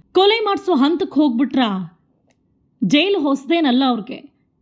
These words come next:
ಎರಡ್ ಸಾವಿರದ ಹನ್ನೊಂದರಲ್ಲೇ ಇಪ್ಪತ್ತೆಂಟು ದಿನ ಜೈಲಲ್ಲಿ ಇದ್ದಂಥವ್ರು ಅವರು. ಆ ಪ್ರಕರಣಕ್ಕಿಂತ ದೊಡ್ಡ ಪ್ರಕರಣ ಇದು. ಸಾಕಷ್ಟು ವಿವಾದ ಇದೆ ಬಿಡಿ ಅವ್ರ ಹೆಸರಲ್ಲಿ, ತುಂಬಾನೇ ಕಾಂಟ್ರವರ್ಸೀಸ್ ಇದೆ.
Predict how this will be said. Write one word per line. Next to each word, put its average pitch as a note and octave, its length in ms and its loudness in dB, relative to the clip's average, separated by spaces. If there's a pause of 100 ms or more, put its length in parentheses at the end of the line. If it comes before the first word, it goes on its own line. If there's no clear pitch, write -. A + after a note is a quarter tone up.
(200)
ಎರಡ್ B3 180 2
ಸಾವಿರದ B3+ 320 -2
ಹನ್ನೊಂದರಲ್ಲೇ A3+ 640 0
ಇಪ್ಪತ್ತೆಂಟು A3 580 -2
ದಿನ A3+ 120 0 (240)
ಜೈಲಲ್ಲಿ A3+ 420 0
ಇದ್ದಂಥವ್ರು G3+ 500 -4
ಅವರು. - 320 -12 (440)
ಆ C4+ 220 0
ಪ್ರಕರಣಕ್ಕಿಂತ C#4 800 0 (340)
ದೊಡ್ಡ D4 360 -2
ಪ್ರಕರಣ C#4 520 0
ಇದು. - 420 -6 (500)
ಸಾಕಷ್ಟು E4 680 -2
ವಿವಾದ D#4 360 2
ಇದೆ C4+ 180 0
ಬಿಡಿ A3+ 220 0
ಅವ್ರ G3+ 160 -2
ಹೆಸರಲ್ಲಿ, G#3+ 400 -4
ತುಂಬಾನೇ C4 680 2
ಕಾಂಟ್ರವರ್ಸೀಸ್ B3 720 -2
ಇದೆ. G#3+ 340 -8